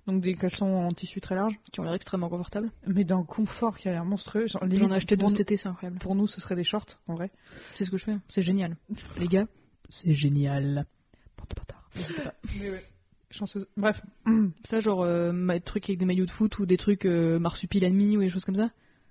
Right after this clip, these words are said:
Speaker 1: De quoi tu parles ?
Speaker 2: Des caleçons parachutes avec des motifs à la con.
Speaker 1: Bah, tu peux, ouais.
Speaker 2: Ouais, ouais.
Speaker 1: Mais
Speaker 2: Oui,
Speaker 1: pas
Speaker 2: c'est vrai qu'entre
Speaker 1: forcément,
Speaker 2: ça et
Speaker 1: mais
Speaker 2: les boxers, je crois que les boxers, c'était, c'était mieux.
Speaker 1: C'était plus stylé, ouais.
Speaker 2: Hmm.
Speaker 1: Donc voilà,
Speaker 2: Et
Speaker 1: c'est
Speaker 2: les
Speaker 1: pour ça.
Speaker 2: slips, c'est le pire, je crois.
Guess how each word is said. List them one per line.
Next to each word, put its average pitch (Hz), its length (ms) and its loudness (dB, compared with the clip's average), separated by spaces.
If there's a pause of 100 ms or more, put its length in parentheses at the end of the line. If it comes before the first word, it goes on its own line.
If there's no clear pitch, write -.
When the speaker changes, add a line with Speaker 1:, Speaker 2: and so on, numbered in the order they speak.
(640)
Speaker 1:
De - 80 -20
quoi - 100 -20
tu - 140 -14
parles ? 180 140 -6
Speaker 2:
Des 190 80 4
caleçons 190 300 0
parachutes 185 420 0
avec 170 200 2
des 175 120 2
motifs 180 320 0
à 185 40 2
la 185 100 2
con. 233 140 0 (160)
Speaker 1:
Bah, 185 360 0
tu - 140 -10
peux, 311 120 4
ouais. 330 180 2 (280)
Speaker 2:
Ouais, 294 80 2
ouais. 349 160 -2 (560)
Speaker 1:
Mais 208 100 -4
Speaker 2:
Oui, 247 100 8
Speaker 1:
pas 202 80 4
Speaker 2:
c'est - 60 4
vrai 254 80 6
qu'entre 240 200 2
Speaker 1:
forcément, 220 180 6
Speaker 2:
ça 240 80 4
et 233 40 6
Speaker 1:
mais 226 60 6
Speaker 2:
les 214 100 6
boxers, 202 340 0
je - 60 -6
crois 220 100 -4
que - 60 -8
les 202 80 0
boxers, 180 300 -6
c'était, 185 320 -2
c'était 185 220 -8
mieux. 190 240 2 (100)
Speaker 1:
C'était 190 180 -6
plus - 140 -14
stylé, 175 240 -10
ouais. 170 320 -6
Speaker 2:
Hmm. - 40 -4 (240)
Speaker 1:
Donc 190 160 -4
voilà, 208 200 0
Speaker 2:
Et - 20 -2
Speaker 1:
c'est 185 80 -6
Speaker 2:
les 180 60 -2
Speaker 1:
pour 175 80 -2
ça. 220 80 -6
Speaker 2:
slips, 220 120 -2
c'est 175 120 -8
le 156 40 -10
pire, 226 240 -8
je - 60 -20
crois. 233 140 -10